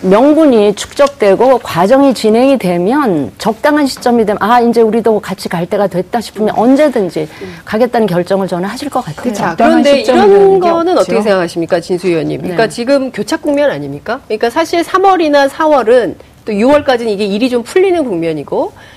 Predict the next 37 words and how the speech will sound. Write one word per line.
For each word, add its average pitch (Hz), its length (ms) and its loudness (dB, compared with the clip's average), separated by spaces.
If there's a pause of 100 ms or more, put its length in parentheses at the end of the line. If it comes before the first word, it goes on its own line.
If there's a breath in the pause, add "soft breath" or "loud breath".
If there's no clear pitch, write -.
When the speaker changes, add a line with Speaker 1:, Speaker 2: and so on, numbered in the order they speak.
(160 loud breath)
Speaker 2:
그때는 339 560 2
사실 381 260 -2
가도 208 280 -4
되고 269 200 0
안 175 160 0
가도 208 220 0
되고, 175 320 -2
왜냐하면 277 320 2
분위기가 269 360 -2
풀리는 370 360 2
분위기니까. 165 560 -8
지금은 320 600 2
풀러가는 311 580 2
분위기란 156 420 -10
말이죠. 160 360 -6 (360 loud breath)
그러면 294 440 2
미국에서 302 420 2
특히 285 220 -8
반대가 180 400 -6
심해요. 185 440 -8
그리고 233 200 -6
트럼프가 302 540 -2
수세에 339 320 0
몰리고 185 440 -2
있고, 156 460 -8 (340 loud breath)
근데 294 140 4
이제 294 100 2
트럼프는 302 580 0
뭐, 226 120 2
김정은 254 360 0
위원장 233 340 0
만나가지고 202 640 -2
뭔가 190 280 0
우리가 196 320 2
잘해볼 226 400 0
수 214 140 -8
있겠다, 165 760 0